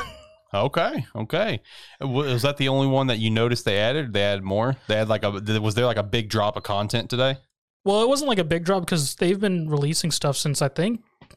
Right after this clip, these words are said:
Speaker 2: like, a week or two after they were acquired by Sony.
Speaker 1: Okay.
Speaker 2: And I guess, n-, 'cause I'm pretty sure several of these series are owned, have licenses with Funimation, I
Speaker 1: Mm-hmm.
Speaker 2: think. I would have to double check on that, to be honest.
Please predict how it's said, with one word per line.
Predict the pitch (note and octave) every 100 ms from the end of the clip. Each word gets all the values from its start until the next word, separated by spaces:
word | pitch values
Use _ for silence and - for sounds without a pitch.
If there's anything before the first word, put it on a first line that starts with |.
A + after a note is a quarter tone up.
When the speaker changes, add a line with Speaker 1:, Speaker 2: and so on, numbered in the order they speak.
| _
Speaker 2:
like, | G3 C#3 C3+
a | C#3
week | C3+ C3+ D3 C#3+ D3+
or | D#3+
two | - D3
after | C#3 - E3+
they | D3
were | C#3+
acquired | C#3 D#3 D3
by | D3
Sony. | C3 D3+ C#3+ E3 D#3+ - -
Speaker 1:
Okay. | G2+
Speaker 2:
And | C#3+
I | C#3+
guess, | D#3 - - - -
n-, | D#3+ E3+ - -
'cause | E3
I'm |
pretty | G3 F4
sure | C#4 E3+
several | - E3+ F3+
of |
these | C#3+ B2
series | D3+ C3+ C3
are | C#3 C3+ C3+ D#3 -
owned, | D#3+ D#3+ D3+ - _ _
have | - C#3
licenses | C#3 C3+ C#3 C3
with | C3 -
Funimation, | C#3 B2 C3 C3 C3 B2 - -
I | B2+
Speaker 1:
Mm-hmm. | F#2+
Speaker 2:
think. | A2+ B2+ B2+ -
I | C#3
would | C3+ C3+
have | C#3+
to | D3+
double | C3
check | B2+ C#3
on | B2
that, | B2+
to | C3
be | C3
honest. | C3 B2+ -